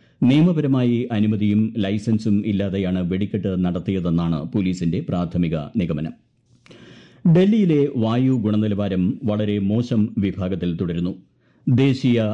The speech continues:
മലിനീകരണ നിയന്ത്രണ ബോർഡിന്റെ കണക്കനുസരിച്ച് ഇന്ന് ഡൽഹിയിൽ വായു ഗുണനിലവാര സൂചിക ഇരുന്നൂറ്റി എഴുപത്തിയഞ്ചാണ് രേഖപ്പെടുത്തിയത്.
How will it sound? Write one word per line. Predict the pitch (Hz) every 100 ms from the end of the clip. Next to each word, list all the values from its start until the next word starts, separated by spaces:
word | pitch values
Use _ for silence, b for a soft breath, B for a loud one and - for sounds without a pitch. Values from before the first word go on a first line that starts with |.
| -
മലിനീകരണ | 113 110 120 123 107 98 98
നിയന്ത്രണ | 98 107 104 101
ബോർഡിന്റെ | 92 98 92 95
കണക്കനുസരിച്ച് | 98 98 101 101 110 104 165 127
ഇന്ന് | 95 92
ഡൽഹിയിൽ | 87 98 101 85 65 B B
വായു | 113 113 120 113
ഗുണനിലവാര | 101 104 107 101 95 90
സൂചിക | 90 107 104 117 156
ഇരുന്നൂറ്റി | 98 95 92 92
എഴുപത്തിയഞ്ചാണ് | 87 90 90 85 87 90 87 80 - -
രേഖപ്പെടുത്തിയത്. | 92 90 85 85 82 85